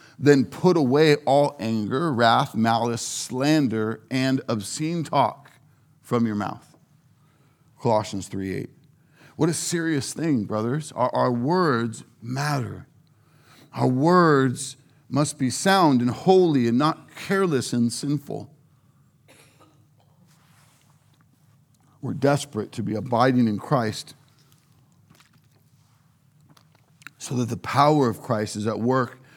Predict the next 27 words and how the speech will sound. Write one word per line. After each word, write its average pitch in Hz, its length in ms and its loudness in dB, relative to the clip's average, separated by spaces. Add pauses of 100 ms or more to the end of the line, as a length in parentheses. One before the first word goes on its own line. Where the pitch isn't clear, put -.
(160)
in 117 100 -2
the 120 60 0
core 160 380 2
of 127 120 0
who 131 140 0
we 113 200 -2
are. 117 420 0 (1040)
As 113 200 -4
Jesus 117 320 -8
said, 143 260 -2
"So 113 180 -6
out 120 160 4
of 120 140 -4
the 107 60 -4
mouth, 123 540 -4 (680)
out 131 120 4
of 131 80 0
the 131 60 2
abundance 135 340 2
of 120 100 -2
the, 113 320 -4
of 117 160 -2
the 110 80 -4
heart, 147 380 0
the 113 80 -4
mouth 113 320 -2
speaks." - 600 -10